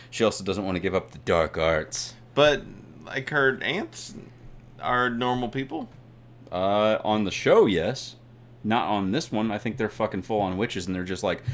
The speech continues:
Speaker 1: "What the fuck are you doing? You have to be a witch. It's your lineage."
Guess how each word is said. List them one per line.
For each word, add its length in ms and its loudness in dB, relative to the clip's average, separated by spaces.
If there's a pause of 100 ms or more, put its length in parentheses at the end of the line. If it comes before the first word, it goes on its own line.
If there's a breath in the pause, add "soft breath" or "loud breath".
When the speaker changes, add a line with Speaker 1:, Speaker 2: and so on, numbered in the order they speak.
(160 loud breath)
Speaker 1:
"What 200 4
the 80 -6
fuck 280 2
are 40 0
you 180 2
doing? 320 4
You 100 4
have 200 2
to 80 -2
be 140 0
a 60 4
witch. 300 4
It's 160 -2
your 180 4
lineage." 760 2